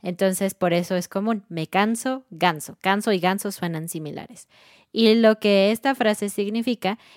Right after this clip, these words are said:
es cuando una persona está totalmente determinada a hacer algo. Por ejemplo, si alguien te dice, "¿Vas a ir a la fiesta?",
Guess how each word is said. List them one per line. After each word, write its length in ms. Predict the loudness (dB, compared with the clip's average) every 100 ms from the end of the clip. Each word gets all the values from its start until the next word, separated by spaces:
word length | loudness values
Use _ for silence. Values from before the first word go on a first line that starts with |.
| _
es 220 | 0 0 2
cuando 480 | 0 0 0 -2
una 280 | -2 -2 -2
persona 520 | 0 -2 -2 -2 -2
está 380 | -4 0 0 0 _ _
totalmente 920 | -4 -2 0 2 2 0 0 -2 -4 -2
determinada 960 | -6 -2 0 0 0 0 4 6 6 4 _ _ _ 2
a 240 | 4 6
hacer 380 | 4 4 4 4 0
algo. 460 | 0 0 0 -6 -18 _ _
Por 140 | 2 4
ejemplo, 560 | 4 2 2 0 0 -4
si 240 | -10 0 4
alguien 400 | 4 2 -2 -2
te 160 | -2
dice, 560 | 0 -2 -2 -4 -6 -10 _ _
"¿Vas 280 | -2 0 4
a 140 | 6
ir 140 | 8 8
a 80 | 6
la 140 | 4
fiesta?", 500 | 4 2 2 0